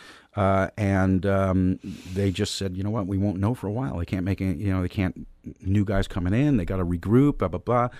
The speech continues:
It, it doesn't bode well or ill. It just means that we won't know for a while. So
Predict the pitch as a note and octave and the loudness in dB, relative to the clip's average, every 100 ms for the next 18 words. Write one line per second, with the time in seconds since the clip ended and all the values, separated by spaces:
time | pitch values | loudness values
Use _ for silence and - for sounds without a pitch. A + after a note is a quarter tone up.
0 | - - - - - G#2 A2 A2+ A#2+ A2+ | -20 -20 -20 -14 -6 -6 0 4 6 6
1 | B2 A#2 G#2+ A2 G#2+ G#2 F#2+ A2 A#2 D3+ | 8 8 8 6 6 4 4 4 4 4
2 | A2 G2 - - G#2 G#2 G2+ G#2 A2+ A2+ | 0 -2 -2 0 2 2 2 0 0 0
3 | A2+ - A#2+ B2 C3+ - - D3+ C3 | -2 0 0 2 0 0 4 6 6